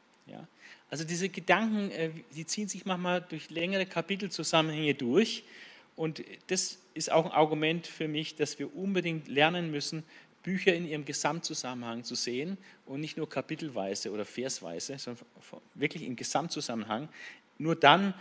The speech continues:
kann man solche Linien erkennen in der Schrift, äh, die sich über manchmal Kapitel verstreut sind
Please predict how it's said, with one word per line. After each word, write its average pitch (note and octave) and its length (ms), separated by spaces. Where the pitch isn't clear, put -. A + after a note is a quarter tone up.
kann D#3 200
man E3 100
solche D3 260
Linien D3+ 540
erkennen A#2+ 540
in C#3 120
der C#3 100
Schrift, - 440
äh, C3+ 140
die D#3 120
sich - 220
über C#3 300
manchmal C#3 320
Kapitel E3+ 360
verstreut - 520
sind A3 280